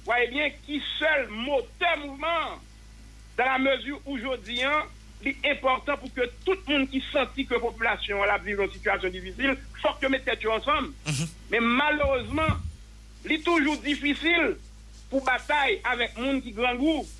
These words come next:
Speaker 1: Et très souvent, il y a des gens qui grand goût qui vicieux. Parce que c'est pas tout le monde qui grand goût, non, qui vicieux. Alors, m'a précisé pour l'auditoire là, c'est pas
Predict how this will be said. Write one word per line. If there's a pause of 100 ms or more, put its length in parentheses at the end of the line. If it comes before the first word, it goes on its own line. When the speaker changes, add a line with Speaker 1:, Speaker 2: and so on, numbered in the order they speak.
(540)
Speaker 1:
Et
très
souvent,
il
y
a
des
gens
qui
grand
goût
qui
vicieux. (720)
Parce
que
c'est
pas
tout
le
monde
qui
grand
goût,
non,
qui
vicieux. (680)
Alors, (520)
m'a (140)
précisé
pour
l'auditoire
là, (420)
c'est
pas